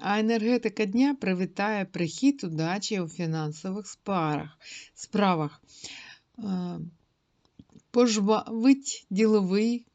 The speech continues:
кошторис та винахідливість у любовних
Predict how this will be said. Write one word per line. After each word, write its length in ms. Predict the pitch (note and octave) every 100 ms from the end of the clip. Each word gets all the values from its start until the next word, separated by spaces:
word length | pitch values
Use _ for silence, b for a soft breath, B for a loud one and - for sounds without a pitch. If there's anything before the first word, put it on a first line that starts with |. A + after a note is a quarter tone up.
| _
кошторис 1000 | - A3 - - A3 F#3 E3 D#3 - _ _ _ _ _ _ _ _ _ _ _ _ _ _ - _ -
та 120 | G#3
винахідливість 1040 | A3 A#3 A3+ - F3+ E3 F#3 A3+ C4 -
у 40 | F#3+
любовних 800 | F3+ D#3 E3+ E3+ F3 A#3+ -